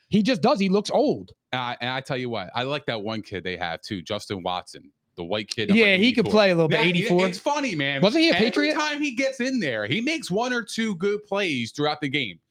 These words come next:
Speaker 2: That's, like, good, like, like, like, like, game-changing plays. Third and fifteen.
Speaker 1: He's like their Jason Avant.
Speaker 2: Yeah, like, he just <laughs> converts. He, he finds ways to make the plays. But I salute that. That's, that's a good teammate from,
Speaker 1: He,
Speaker 2: from
Speaker 1: he was on the Patriots, wasn't he?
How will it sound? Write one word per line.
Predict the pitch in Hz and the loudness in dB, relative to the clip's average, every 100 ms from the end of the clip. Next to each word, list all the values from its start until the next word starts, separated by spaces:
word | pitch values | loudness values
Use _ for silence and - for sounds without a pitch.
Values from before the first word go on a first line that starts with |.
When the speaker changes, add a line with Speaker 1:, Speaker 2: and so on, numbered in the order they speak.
| _ | _
Speaker 2:
That's, | 151 143 | -4 -2
like, | 160 120 101 | -4 -6 -4
good, | 170 214 190 | 0 0 0
like, | 160 - | -4 -4
like, | 151 143 | -4 -2
like, | 151 135 | -4 -2
like, | 151 131 107 | -2 -4 -2
game-changing | 160 202 190 180 160 147 127 | -2 -2 -4 -4 -2 -4 -4
plays. | 170 117 95 - _ | -4 -4 -6 -14 _
Third | 170 175 | 0 0
and | 165 | -2
fifteen. | 165 160 - | -2 -4 2
Speaker 1:
He's | 170 170 | 4 4
like | 180 | 6
their | 160 | 6
Jason | 147 160 151 | 6 4 4
Avant. | 131 139 117 - _ | 4 4 2 -6 _
Speaker 2:
Yeah, | - 233 240 180 120 123 | -2 0 0 0 -2 -2
like, | 165 | -2
he | 208 | 2
just | 233 185 - | 2 2 -2
<laughs> | |
converts. | 170 151 160 196 - | -4 -2 -2 -4 -4
He, | 165 160 - | -2 -2 -2
he | 175 | -2
finds | - 175 190 196 156 | 0 -2 0 -2 -2
ways | 135 156 147 135 | 0 0 0 -4
to | - 139 | -2 0
make | 123 131 - | 0 -2 -4
the | 139 | -6
plays. | - 175 104 92 | -2 -2 -2 -2
But | 127 127 | -2 0
I | 147 | -2
salute | 143 160 151 208 | 0 -2 0 0
that. | 123 98 | -2 -2
That's, | 117 135 - | -2 -4 -4
that's | - 147 151 | -4 -2 -4
a | |
good | 113 135 | -4 -4
teammate | - 143 117 82 - | -2 -2 -2 -4 -10
from, | - 92 | -14 4
Speaker 1:
He, | 220 | 6
Speaker 2:
from | 302 | 8
Speaker 1:
he | 202 | 6
was | 320 | 6
on | 240 | 6
the | 156 | 4
Patriots, | 185 262 139 113 | 4 4 2 2
wasn't | 127 180 | 2 4
he? | 247 | 2